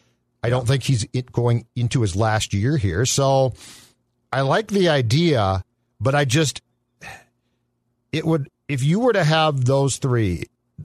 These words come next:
the key then w-, would be to go to Zimmer and Kubiak and say, "Are you guys prepared to sort of rethink the offense?" Which, by the way, they probably should be. Like, that's the funny thing ab-, about this. Th-, this sounds like a ridiculous concept because you can't satisfy all three.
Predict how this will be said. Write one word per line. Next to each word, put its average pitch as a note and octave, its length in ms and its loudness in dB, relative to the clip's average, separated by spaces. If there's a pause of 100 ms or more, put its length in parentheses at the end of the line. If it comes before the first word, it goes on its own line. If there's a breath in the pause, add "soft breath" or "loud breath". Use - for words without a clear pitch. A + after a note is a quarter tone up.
(100)
the B2 160 0
key E3 280 0
then D3 280 2
w-, B2 260 -4
would B2+ 140 -2
be B2 120 0
to A#2+ 80 0
go B2 340 0 (120)
to A#2 360 0 (880)
Zimmer B2+ 300 2
and G#2 100 0
Kubiak D#2+ 560 -4
and G2+ 140 -2
say, A2+ 240 0
"Are A#2 80 -2
you A#2+ 140 0
guys C#3+ 180 0
prepared B2 400 -6
to A2 80 -2
sort A2+ 180 -2
of G2+ 100 -2
rethink G#2+ 680 0 (540)
the A2 100 -2
offense?" A#2+ 460 -2
Which, D3+ 180 -2
by D3+ 220 -2
the G#3 100 2
way, G#2+ 220 0
they C3+ 120 0
probably A#2+ 380 -2
should G2+ 240 -2
be. D#3 320 -2
Like, C3 160 -2
that's A3+ 240 0
the D3+ 80 -2
funny B2 280 -2
thing A2 240 -2 (180)
ab-, A2+ 160 -6
about A2+ 380 -4
this. - 160 -10 (220 loud breath)
Th-, F3 180 -2
this F3 160 0
sounds A#3 260 0
like A3+ 160 0
a F3+ 60 2
ridiculous D#3 680 -2
concept D#3 580 -2
because C3+ 360 -2
you E3+ 80 -2
can't B3+ 340 -2
satisfy G#3 560 0
all E3 260 0
three. F3+ 400 0